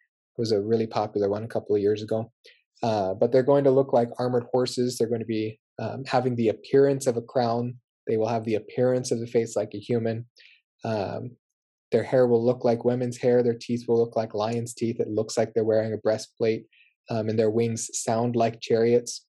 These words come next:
Now, he uses this particle hos a lot in the Greek, which means like. So it's like this, like this, like this, like this, but almost nothing does he say it is exactly this,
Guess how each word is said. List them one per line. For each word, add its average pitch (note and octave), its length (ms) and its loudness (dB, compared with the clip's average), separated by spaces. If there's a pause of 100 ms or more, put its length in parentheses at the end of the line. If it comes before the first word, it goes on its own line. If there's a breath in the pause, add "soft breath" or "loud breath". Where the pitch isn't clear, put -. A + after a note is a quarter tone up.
(420 soft breath)
Now, A#2 340 2 (120)
he - 160 -2
uses C#3 500 2
this A#2+ 240 0 (140)
particle A#2+ 600 0 (320)
hos B2 600 -2
a - 40 0
lot G#2 300 0 (100)
in A2 120 -2
the A2 80 -4
Greek, A#2+ 440 0 (420 loud breath)
which A#2+ 220 0
means A2+ 240 -2
like. G#2+ 320 0
So A2+ 160 0
it's A2+ 140 -4
like A#2 340 -2
this, G2+ 260 -4
like A#2 300 0
this, - 180 -6
like A#2 240 0
this, A2 160 -4
like A#2 160 0
this, G#2+ 160 -8
but - 220 -2
almost A#2+ 340 0
nothing A#2+ 320 0
does G#2+ 140 -2
he G2+ 80 -8
say G#2+ 240 2
it G2+ 100 0
is A2 140 -4
exactly A2 460 -4
this, B2+ 380 -2